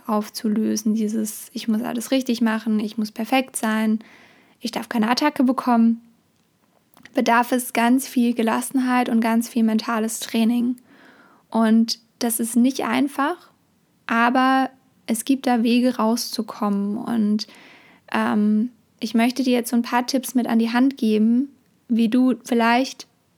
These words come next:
gegen diese inneren Glaubenssätze, inneren, ähm,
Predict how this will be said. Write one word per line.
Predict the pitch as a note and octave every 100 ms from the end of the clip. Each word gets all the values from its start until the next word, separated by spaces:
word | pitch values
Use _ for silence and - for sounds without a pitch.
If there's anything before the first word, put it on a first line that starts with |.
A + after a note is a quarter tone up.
| _
gegen | A#3+ A#3 A#3+
diese | A#3 A3+ A#3 A#3 A3+ A#3 _ _ _ _
inneren | A#3 B3 A#3+ A#3 A3+ A#3 A#3 _ _ _ _
Glaubenssätze, | - A3+ C4+ C4+ B3 A#3+ A#3 B3
inneren, | A#3+ A3+ A3+ A#3+ A3+ A3 A3 B3
ähm, | G#3+ G#3+ G#3+ G#3+ A3